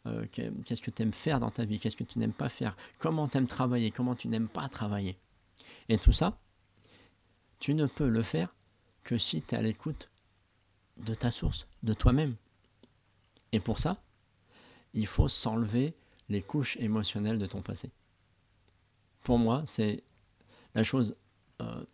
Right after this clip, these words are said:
inévitable à faire. C'est par là que je suis passé, c'est par là que ça a vraiment marché. Et pas qu'à moi, à d'autres personnes, à des clients, à d'autres personnes qui ont suivi le même process que moi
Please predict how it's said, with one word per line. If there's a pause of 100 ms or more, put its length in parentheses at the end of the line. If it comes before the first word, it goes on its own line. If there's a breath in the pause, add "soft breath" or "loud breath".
(200)
inévitable
à
faire. (280 loud breath)
C'est
par
là
que
je
suis
passé,
c'est
par
là
que
ça (120)
a
vraiment
marché. (480 loud breath)
Et
pas
qu'à
moi, (440)
à
d'autres
personnes,
à
des
clients,
à (340 loud breath)
d'autres
personnes
qui
ont
suivi
le
même
process
que
moi